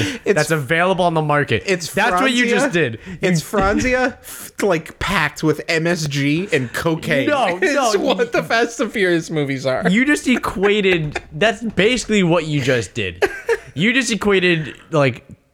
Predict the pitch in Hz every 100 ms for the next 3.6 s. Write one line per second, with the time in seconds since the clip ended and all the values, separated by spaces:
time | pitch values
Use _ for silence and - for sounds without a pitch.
0 | _ _ - 185 180 160 160 - - 113
1 | 95 - - - _ - - - - -
2 | - - - - - - 165 - 139 135
3 | 156 151 131 127 107 98